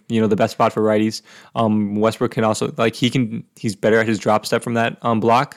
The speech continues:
I think. Um, so they had, um, the guy in the dunker spot on the other side of the floor, and then they had no one in the weak side corner.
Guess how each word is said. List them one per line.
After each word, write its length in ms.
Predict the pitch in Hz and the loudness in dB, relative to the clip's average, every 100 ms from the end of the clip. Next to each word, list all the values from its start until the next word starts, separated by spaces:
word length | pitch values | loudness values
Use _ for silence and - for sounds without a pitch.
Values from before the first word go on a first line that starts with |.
| - | -10
I 180 | - 113 | -2 -2
think. 380 | - 135 165 - - - - | -2 -4 -4 -10 -20 -16 -4
Um, 420 | 120 110 101 95 _ _ _ _ _ _ _ _ _ _ _ _ _ - - | -2 0 -2 -4 _ _ _ _ _ _ _ _ _ _ _ _ _ -20 -12
so 140 | - 123 | 2 4
they 100 | 117 | 4
had, 420 | 117 110 104 - | 4 2 0 -2
um, 300 | 107 104 101 | 0 0 0
the 100 | 101 | 0
guy 140 | 110 | 0
in 60 | 113 | 0
the 40 | |
dunker 200 | 110 107 | 0 -2
spot 260 | 107 120 113 | 0 0 0
on 220 | 123 107 | 0 0
the 60 | 101 | 0
other 140 | 104 | 0
side 120 | - | 0
of 60 | 107 | 0
the 100 | 110 | 0
floor, 240 | 151 156 - - - | 2 2 0 -20 -6
and 80 | 123 | 0
then 120 | 127 | 2
they 100 | 127 | 2
had 140 | 123 117 | 0 0
no 100 | 113 | 0
one 140 | 110 | -2
in 20 | |
the 60 | 104 | -2
weak 140 | 104 | -4
side 120 | - | -6
corner. 320 | - 117 113 | -6 -6 -6